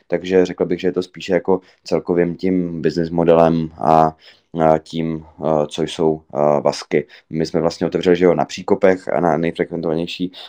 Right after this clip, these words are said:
rep-, jako ulici České republiky. Měli jsme to tam nějakých dvacet dva dní otevřených zatím, myslím, a to z toho důvodu, že vlastně v prosinci,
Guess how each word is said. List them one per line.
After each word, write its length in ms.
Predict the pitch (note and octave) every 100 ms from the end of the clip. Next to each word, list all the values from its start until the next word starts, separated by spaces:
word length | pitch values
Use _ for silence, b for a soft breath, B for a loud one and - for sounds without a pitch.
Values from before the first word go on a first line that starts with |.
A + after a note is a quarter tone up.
| -
rep-, 340 | F2 - D#2
jako 240 | E2 E2 F2
ulici 480 | - C#2+ D#2+ - E2
České 280 | E2+ -
republiky. 520 | E2+ E2 D#2+ F2 F2+ - B B -
Měli 220 | E2+ F2
jsme 220 | F2+ E2+
to 460 | - F2 E2 E2 E2
tam 260 | - D#2 D#2+
nějakých 360 | D2+ D#2+ D#2+
dvacet 280 | E2 E2 -
dva 140 | D2 D#2+
dní 180 | E2+
otevřených 500 | - - F2 F2 D#2+
zatím, 400 | D#2 D#2 D#2+ D2+
myslím, 380 | D2+ - D#2 D2+ B B -
a 80 | D2
to 120 | D#2+
z 60 |
toho 200 | - D#2+
důvodu, 260 | D#2+ D#2 D2+
že 140 | D#2
vlastně 260 | D2+ D2+ E2
v 60 | -
prosinci, 560 | D#2 - D#2 D2+ D#2+